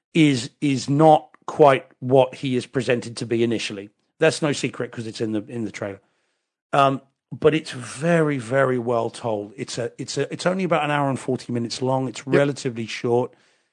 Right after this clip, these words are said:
Speaker 1: It, it, it moves along nicely. It's very kind of low key. There, you know, there, it's a, it's, it, the score is, is, is awesome. It's a sort of a,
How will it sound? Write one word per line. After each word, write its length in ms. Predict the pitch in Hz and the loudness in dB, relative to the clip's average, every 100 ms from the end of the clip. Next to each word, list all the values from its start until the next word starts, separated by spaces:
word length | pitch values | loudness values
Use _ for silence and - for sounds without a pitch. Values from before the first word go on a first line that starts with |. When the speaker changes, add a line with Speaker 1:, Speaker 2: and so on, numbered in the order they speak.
| _ - | _ -2
Speaker 1:
It, 200 | 151 - | -2 -2
it, 160 | 147 135 - | -6 -6 -6
it 200 | 139 - | -6 0
moves 300 | 151 175 131 | 2 2 2
along 260 | 170 165 160 | 2 2 2
nicely. 460 | 151 147 - 160 156 | 2 0 0 0 0
It's 180 | 139 123 | -6 -8
very 560 | 113 131 147 156 156 147 | -10 0 4 6 4 2
kind 280 | - 147 139 | -2 -2 -2
of 100 | 127 | 4
low 240 | 135 135 | 6 6
key. 500 | 127 - 156 160 160 _ _ _ _ 143 | 2 2 4 4 2 _ _ _ _ -4
There, 140 | 131 | -2
you 100 | 170 | 0
know, 140 | 131 127 | 0 2
there, 200 | 131 139 | 0 -2
it's 220 | 135 - | -6 -4
a, 160 | 135 127 - | -4 -4 -4
it's, 240 | 135 - | -6 -6
it, 240 | - 131 _ | -6 -6 _
the 200 | 143 120 | -8 -6
score 720 | 120 - - - 170 170 147 | -6 -6 -6 0 6 8 6
is, 140 | 117 - _ _ | 4 -4 _ _
is, 220 | 135 120 - | -6 -6 -6
is 180 | 117 101 - - | -8 -8 -4 2
awesome. 420 | 139 - - - | 4 2 -2 -6
It's 160 | - | -8
a 40 | - | -6
sort 180 | 151 127 | -4 -2
of 120 | 120 | 0
a, 280 | 123 117 | 0 0